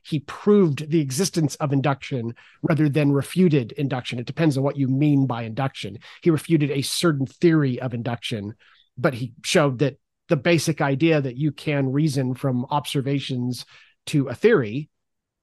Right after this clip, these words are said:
that that actually works, and that conjecture and refutation is how it works. So from a certain viewpoint, I think that's exactly why it just makes perfect sense to s-, to go out and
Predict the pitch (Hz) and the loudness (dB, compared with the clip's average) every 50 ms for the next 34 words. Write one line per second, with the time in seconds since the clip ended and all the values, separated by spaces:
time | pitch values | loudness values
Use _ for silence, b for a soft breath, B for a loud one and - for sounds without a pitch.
0 | _ _ _ _ - - 160 147 135 185 160 156 151 - - - 147 120 139 196 | _ _ _ _ -6 -4 -2 0 2 2 2 2 2 0 -2 -4 -2 2 2 2
1 | 175 - - - - - - - _ _ _ _ _ - - 147 131 135 127 117 | 2 2 -2 -12 -16 -16 -16 -16 _ _ _ _ _ -10 -8 -6 -6 -6 -8 -10
2 | _ _ _ _ - - 143 123 156 143 - - 151 139 143 139 - 123 - 151 | _ _ _ _ -2 -2 0 0 0 -2 -2 0 0 0 0 0 -4 -4 -2 -2
3 | 147 - 143 120 - 170 160 151 147 127 - - - 135 123 110 123 131 147 113 | -2 -2 -4 -2 0 0 2 2 0 -2 -4 -6 -6 -6 -6 -6 -4 -4 -4 -4
4 | - _ _ - - - - _ _ _ _ _ _ b b b b b b _ | -6 _ _ -18 -18 -18 -20 _ _ _ _ _ _ b b b b b b _
5 | _ _ _ _ _ - - - 165 147 135 131 123 - _ _ _ _ - - | _ _ _ _ _ -6 0 2 2 4 2 0 -2 -6 _ _ _ _ -2 0
6 | 185 170 156 147 139 135 - - 175 - 226 220 175 165 151 135 190 214 202 - | 2 2 2 0 -2 -6 -4 -2 0 4 4 6 6 6 4 4 2 0 0 0
7 | - 156 143 139 139 139 - - - _ _ _ _ _ _ - - 170 165 - | 0 0 0 0 -2 -4 -8 -12 -20 _ _ _ _ _ _ -4 -2 -2 0 0
8 | 175 156 - 170 151 - 151 139 131 156 151 156 147 - 165 143 123 139 151 147 | 0 -2 0 -2 -2 -2 -2 -2 0 0 0 0 0 0 -2 0 2 2 4 4
9 | 147 139 135 135 131 127 - 160 139 - - 147 - - 156 143 - - - 151 | 4 4 2 0 -2 -4 -4 -6 -6 -6 -8 -8 -4 -2 -2 -2 -2 -4 -8 -8
10 | 139 - 135 - - - 185 196 147 120 - - 143 131 - - - - - 147 | -6 -6 -8 -4 0 2 2 2 2 0 -4 -6 -6 -6 -6 -8 -16 -8 -4 -2
11 | 139 127 120 127 120 160 147 143 143 135 131 127 117 | -2 -2 -2 -4 -2 0 2 2 2 0 0 -2 -4